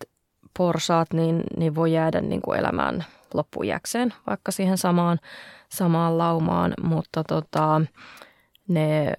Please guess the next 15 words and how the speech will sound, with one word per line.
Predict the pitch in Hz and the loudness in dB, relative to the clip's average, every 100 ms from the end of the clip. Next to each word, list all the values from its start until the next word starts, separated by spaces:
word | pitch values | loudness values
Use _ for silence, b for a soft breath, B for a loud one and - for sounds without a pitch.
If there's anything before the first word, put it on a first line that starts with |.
| _ _ | _ _
karjut | - 165 165 147 - | 2 4 4 2 0
sitten, | - - - - B B B B B B B - | -4 -6 0 0 B B B B B B B -8
sitten | 165 - 190 | -6 -2 -2
kun | 196 180 165 | 2 2 2
niinku | 170 170 - 165 165 - | 0 -2 0 0 0 -4
sukukypsyys | - - - 160 165 160 156 - 180 - | -8 -8 -4 0 0 0 -2 2 2 2
alkaa | 165 165 165 165 - - | 2 2 2 2 2 -4
lähestyä, | 180 170 180 - - - | -4 -2 -2 -4 -4 -2
niin | - 101 135 - - | -2 -2 -2 -4 -6
ne | - - _ b _ - | -6 -8 _ b _ -6
irtautuu | 110 - 202 185 190 | -4 0 0 0 -2
sitten | 202 - 214 | -4 -6 -2
siitä, | 190 208 214 B B B B B B | 0 0 -2 B B B B B B
siitä | - 71 - 117 | -8 -4 0 4
laumasta, | 113 120 190 - 208 | 6 6 4 0 -2